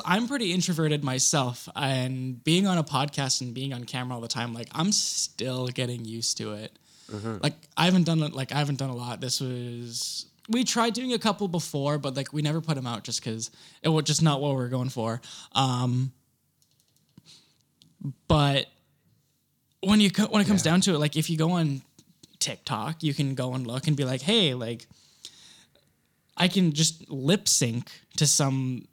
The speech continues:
Speaker 1: somebody's other thing," and it can turn out. Like, there was one that I felt re-, like, it was really fun to do. Like, there's just a couple, and it's just the sound bites. They're so much fun to do.
Speaker 2: Yeah.
Speaker 1: And, and it's,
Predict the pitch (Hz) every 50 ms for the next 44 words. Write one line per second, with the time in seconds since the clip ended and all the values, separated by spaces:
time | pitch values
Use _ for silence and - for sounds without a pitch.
0 | _ - - - 160 151 139 147 147 147 139 135 131 127 123 127 127 123 117 110
1 | 110 - - 127 131 131 131 139 139 127 - - - 143 - - 156 151 151 147
2 | - - - 160 156 139 147 196 180 123 78 107 123 120 - - 131 143 151 156
3 | 135 135 147 175 185 185 165 160 143 139 135 135 143 151 - 160 147 127 - 120
4 | 117 131 143 143 - 135 135 139 151 151 - - 156 151 135 127 117 131 147 151
5 | 156 151 - - 156 160 165 156 151 151 196 202 156 - - - 139 - _ _
6 | _ _ - - - - - - 135 127 - 156 160 160 147 143 - - - -
7 | 170 160 160 170 165 - 175 165 175 170 135 - 170 190 214 202 - - 208 -
8 | - 196 185 - 160 160 185 180 - 113 123 - 135 127 120 - - 156 151 165
9 | 156 147 - - 160 156 147 131 135 147 139 120 - - _ _ _ _ - -
10 | - - - - - - 127 147 170 165 165 156 151 147 - _ _ _ _ _
11 | _ _ _ _ _ _ - 233 240 226 - - - -